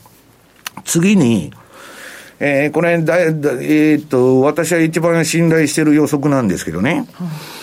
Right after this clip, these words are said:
Speaker 1: えー、グッゲンハイムインベストメンツのその出しとるレポートで、これ実際のあの、なんだっけ、<clears throat> うん、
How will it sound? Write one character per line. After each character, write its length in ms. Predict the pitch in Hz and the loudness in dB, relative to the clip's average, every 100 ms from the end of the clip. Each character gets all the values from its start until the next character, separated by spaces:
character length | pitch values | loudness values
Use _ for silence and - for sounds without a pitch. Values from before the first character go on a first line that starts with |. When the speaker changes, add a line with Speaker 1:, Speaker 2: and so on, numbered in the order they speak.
| - - - | -20 -16 -4
Speaker 1:
え 260 | 135 139 139 | 0 2 2
ー、 40 | |
グ 140 | 143 185 | 2 0
ッ 80 | |
ゲ 160 | 165 180 | 0 0
ン 80 | 165 | 2
ハ 120 | 170 | 2
イ 60 | 170 | 2
ム 160 | 165 | 2
イ 100 | 160 | 2
ン 120 | 170 | 2
ベ 100 | 165 | 2
ス 80 | 156 | 0
ト 80 | 131 | 0
メ 160 | 110 104 | 2 2
ン 100 | 90 | 0
ツ 140 | 101 | 0
の 300 | 101 127 101 | 0 2 0
そ 120 | 117 | 0
の 140 | 107 92 | 0 0
出 160 | 113 | -2
し 80 | 113 | -2
と 100 | 113 | -2
る 140 | 90 | 0
レ 100 | 85 | 0
ポ 260 | 101 131 107 | -2 0 0
ー 20 | |
ト 160 | 80 73 | 0 -2
で、 320 | 80 78 73 - - - - - - - | -2 -2 -4 -10 -20 -20 -20 -20 -20 -6
こ 120 | 170 | -2
れ 60 | 165 | 0
実 420 | 170 214 - 214 | 0 0 0 0
際 140 | 214 | 0
の 180 | 214 214 | 2 2
あ 40 | 208 | 2
の、 280 | 202 202 160 - 95 | 2 0 -2 -8 -8
な 140 | 113 165 | -2 0
ん 60 | |
だ 80 | 147 | 0
っ 40 | 107 | 0
け、 240 | 104 90 - | -4 -6 -10
<clears throat> 180 | _ - | _ -2
う 40 | 180 | 0
ん、 460 | 139 127 113 107 | 2 2 2 0